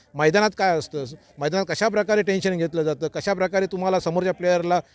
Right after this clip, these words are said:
गेमच्या दृष्टीने विचार केला जातो, ह्याचा विचार करून त्यांच्यासाठी काहीतरी एक, अ, छानसं असं लेक्चर्स किंवा मार्गदर्शन या लोकांची, अ, करता येतील का, याचा विचार, अ, माननीय आमचे सचिव साहेब करतील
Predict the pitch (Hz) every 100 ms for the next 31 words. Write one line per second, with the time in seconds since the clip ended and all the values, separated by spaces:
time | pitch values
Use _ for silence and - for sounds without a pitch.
0 | _ - 143 247 247 - - - 190 -
1 | 208 175 160 175 160 151 135 156 156 180
2 | 160 185 180 185 196 214 165 160 214 220
3 | 202 202 185 202 - _ _ - 170 180
4 | 190 175 165 165 180 180 190 180 165 175
5 | - 190 175 165 160 170 180 165 175 156
6 | 165 175 165 160 165 156 175 165 175 143
7 | 143 165 151 156 160 170 156 151 147 151
8 | 151 151 156 143 131 139 143 156 151 139
9 | 147 151 139